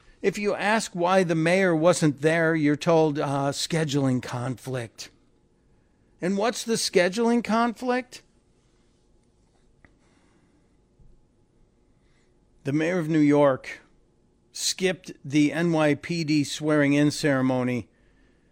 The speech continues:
so he could pack his bags and get ready to fly to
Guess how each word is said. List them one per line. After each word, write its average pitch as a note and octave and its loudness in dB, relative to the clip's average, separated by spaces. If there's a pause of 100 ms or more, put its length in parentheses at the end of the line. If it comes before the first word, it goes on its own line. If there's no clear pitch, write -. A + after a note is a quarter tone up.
(520)
so - -4
he D#3+ 0
could C#3+ -2
pack F3+ -2
his D3+ 0
bags C#3 0
and D3 2
get C#3 -2
ready D3 2
to B2+ -4
fly D3 0
to B2 -6